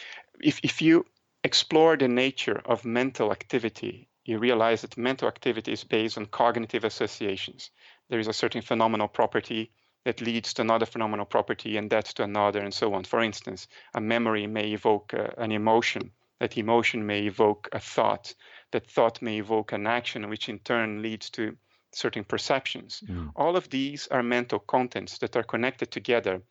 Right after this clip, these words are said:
Speaker 1: via certain implicit logic, right? There is a certain implicit logic that connects, uh, uh, the memory to the thought and the thought to the emotion and so on.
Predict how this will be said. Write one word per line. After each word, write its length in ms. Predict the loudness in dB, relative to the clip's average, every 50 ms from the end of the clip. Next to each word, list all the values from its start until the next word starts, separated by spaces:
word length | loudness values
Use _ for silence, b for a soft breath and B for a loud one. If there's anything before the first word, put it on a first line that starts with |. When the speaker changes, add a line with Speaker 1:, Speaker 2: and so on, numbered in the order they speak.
| _ _ -18
Speaker 1:
via 360 | -6 0 0 2 2 0 -2
certain 500 | -6 -8 -6 -6 -6 -6 -6 -10 -10 -12 -16 b b b b b b b -6
implicit 600 | -4 -4 -4 -4 -2 0 0 0 0 -2 -6 -4
logic, 540 | -2 0 2 4 4 2 0 -4 -10 -16 -10 -4
right? 240 | -2 -2 -2 -2 _ -6
There 100 | -6 -4
is 100 | -4 -6
a 60 | -8
certain 360 | -6 -4 -4 -4 -4 -2 -4
implicit 560 | -4 -6 -6 _ 0 0 0 0 -2 -6 -4
logic 580 | -2 2 4 4 4 4 2 -2 -6 -10 -10 -8
that 220 | -8 -8 -8 -8 -6
connects, 560 | -4 -2 -2 -2 -4 -4 _ -16 -16 -16 -18 B B B B B B B B -4
uh, 40 | -2
uh, 400 | 0 0 2 2 2 2 2 0
the 140 | 0 -2
memory 340 | 0 2 2 2 2 0 -2
to 100 | -4 -6 -12
the 80 | -12
thought 440 | -10 -4 2 4 6 6 4 4 0
and 100 | -6 -10
the 60 | -10 -10
thought 280 | -6 -2 -2 -2 -2 -2 -8
to 80 | -10 -8
the 100 | -8 -8
emotion 460 | -4 -2 0 0 0 0 -2 -4 -4
and 140 | -6 -6 -8
so 220 | -6 -2 -2 0 0
on. 180 | -2 -4 -6